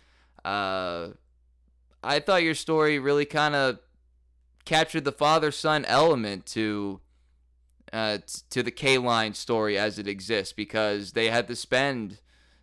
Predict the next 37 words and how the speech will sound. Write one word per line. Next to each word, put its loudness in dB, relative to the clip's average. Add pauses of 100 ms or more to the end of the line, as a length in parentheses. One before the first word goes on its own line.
the -6
pandemic -2
slash -2
the -8
past 0
couple -4
of -4
years -2
sort -2
of -14 (500)
figuring 2
out 2
what -2
to -4
do 0
with -2 (960)
pieces -2
of 0
Al's 2
life -4
that -2
sort 2
of -2 (540)
not 2
made 4
him -2
who -2
he 0
was, 0
but 0
made 0
him, -4 (1000)
you -4
know, 2
a 2
household 2
name. -2